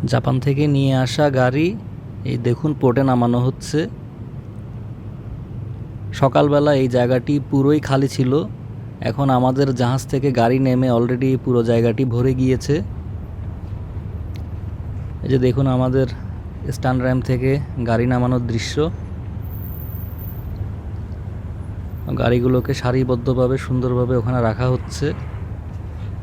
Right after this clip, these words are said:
পোর্টল্যান্ড হচ্ছে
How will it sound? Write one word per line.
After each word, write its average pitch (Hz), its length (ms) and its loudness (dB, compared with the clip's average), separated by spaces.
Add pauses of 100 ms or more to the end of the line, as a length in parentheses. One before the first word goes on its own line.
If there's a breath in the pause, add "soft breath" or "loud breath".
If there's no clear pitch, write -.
(2000)
পোর্টল্যান্ড 160 680 2
হচ্ছে 170 560 0